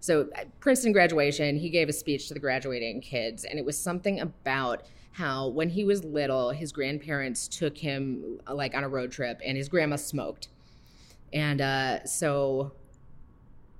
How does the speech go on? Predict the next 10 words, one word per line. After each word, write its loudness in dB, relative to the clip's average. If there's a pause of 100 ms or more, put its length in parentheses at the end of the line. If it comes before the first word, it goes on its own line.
(360)
he, 2 (300)
Jeff 0
Bezos, -2
like, -4
little, 0
little 0
baby -2
Jeff -2
Bezos, -4
like, -6